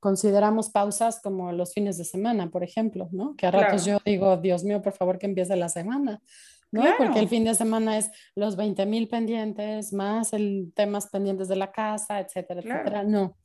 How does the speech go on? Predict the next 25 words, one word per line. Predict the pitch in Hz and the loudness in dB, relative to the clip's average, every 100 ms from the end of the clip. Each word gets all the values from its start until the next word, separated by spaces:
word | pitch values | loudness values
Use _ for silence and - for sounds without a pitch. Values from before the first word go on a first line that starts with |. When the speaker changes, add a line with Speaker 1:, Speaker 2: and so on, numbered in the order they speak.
| - | 0
Speaker 1:
coincido | 220 220 247 240 | 2 2 2 2
Speaker 2:
Claro. | |
Speaker 1:
contigo, | 240 220 226 196 175 | 2 0 0 0 0
es | 185 185 | -2 -4
una | 220 226 | -4 -2
pausa | 220 220 226 - 220 240 - _ _ _ _ _ _ | 2 2 0 -2 -2 -4 -10 _ _ _ _ _ _
de | - 202 196 185 185 180 _ _ - | -4 0 4 4 4 0 _ _ -10
respirar, | 190 - - 175 208 254 254 - - | -8 -8 -4 2 4 4 2 -4 -2
¿no? | 220 311 339 _ | 0 0 -2 _
De | 202 196 185 180 _ | -2 0 0 -4 _
tomar | - 190 202 196 | 0 2 2 0
contacto | 214 214 214 190 - | 0 4 4 2 0
de | 196 | -2
nuevo | 196 190 185 185 | -2 -2 -2 -4
con, | 185 180 180 180 | -4 -4 -4 -6
conmigo, | - 180 185 202 214 202 202 202 | -6 -2 2 4 4 2 0 -2
con | 185 180 | -8 -6
el | 170 | -4
mundo, | 180 202 214 214 202 202 | 0 2 4 4 4 2
de | 185 180 170 170 165 _ - _ _ _ _ | 0 0 -2 -4 -8 _ -20 _ _ _ _
revisar, | 185 196 180 180 - 208 220 214 | 0 2 4 4 4 4 4 2
sobre | - 190 202 | 0 -2 0
todo | 233 277 | 6 6
de | |
revisar | 285 214 190 - 196 190 190 | 6 2 2 0 0 0 -4